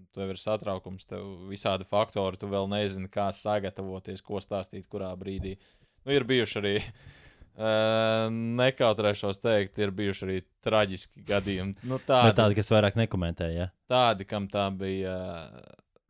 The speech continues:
Speaker 1: nu, vienī-,
Speaker 2: Tas
Speaker 1: vienīgā pieredze, un labi, ka cilvēki arī tajā <laughs> situācijā, nu, zin kā, tu komentē, nu, komentē viens, kurš, ā, bišķiņ jau ir piešāvies, un tad viens,
Speaker 2: Mm.
Speaker 1: kurš ielec pirmo reizi,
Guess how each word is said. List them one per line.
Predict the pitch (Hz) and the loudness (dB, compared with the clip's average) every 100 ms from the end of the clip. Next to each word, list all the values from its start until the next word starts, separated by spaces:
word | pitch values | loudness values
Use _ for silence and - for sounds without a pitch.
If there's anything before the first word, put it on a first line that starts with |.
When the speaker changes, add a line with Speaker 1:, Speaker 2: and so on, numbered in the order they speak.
| _ _ | _ _
Speaker 1:
nu, | 131 135 - | -6 -6 -10
vienī-, | 117 120 110 104 | 0 2 2 2
Speaker 2:
Tas | 107 | 2
Speaker 1:
vienīgā | 127 110 101 101 | 4 4 4 2
pieredze, | 123 123 110 104 95 98 95 98 | 4 4 4 2 0 0 0 0
un | 98 | -2
labi, | 101 107 98 | 0 0 0
ka | 107 | -6
cilvēki | 107 107 98 95 104 | -2 0 0 -2 -2
arī | 98 | -4
tajā | 98 101 101 - | -2 -2 -4 -4
<laughs> | 131 | -4
situācijā, | 113 113 101 - 98 | 0 0 0 -2 -4
nu, | 107 110 | -4 -6
zin | 127 | -4
kā, | 123 101 - | -4 -4 -6
tu | - - | -10 -2
komentē, | 127 120 101 104 101 95 _ _ _ _ _ - | 0 0 2 2 2 -2 _ _ _ _ _ -12
nu, | |
komentē | 123 165 143 110 120 | 0 2 2 2 2
viens, | 139 131 - | 2 0 -4
kurš, | 101 - | -10 -8
ā, | 113 107 107 113 113 | -2 0 0 -2 -4
bišķiņ | 165 - 117 | -8 -6 -4
jau | 135 | -2
ir | 143 | -2
piešāvies, | 180 220 - 165 127 110 117 | 0 0 2 0 0 -2 -6
un | 123 | -6
tad | |
viens, | 127 123 | -4 -4
Speaker 2:
Mm. | 85 | -4
Speaker 1:
kurš | 87 | -4
ielec | 127 110 98 | -2 -2 -2
pirmo | 123 117 98 | -6 -4 -2
reizi, | 98 101 98 | 0 0 -2